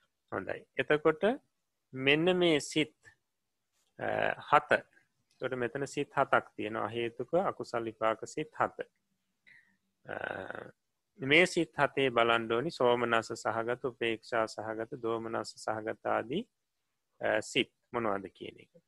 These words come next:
බලමු මුලින්ම සෝමනස්ස සහගත. එතකොට සෝමනස්ස සහගත කියන තීරුව හිස්. ඒ කියන්නේ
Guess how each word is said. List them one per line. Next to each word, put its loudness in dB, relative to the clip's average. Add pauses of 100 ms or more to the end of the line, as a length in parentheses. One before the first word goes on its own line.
(200)
බලමු 4
මුලින්ම 0
සෝමනස්ස 2
සහගත. -2 (1500)
එතකොට -4
සෝමනස්ස 6
සහගත 0
කියන -4
තීරුව -2
හිස්. -4
ඒ -4
කියන්නේ -2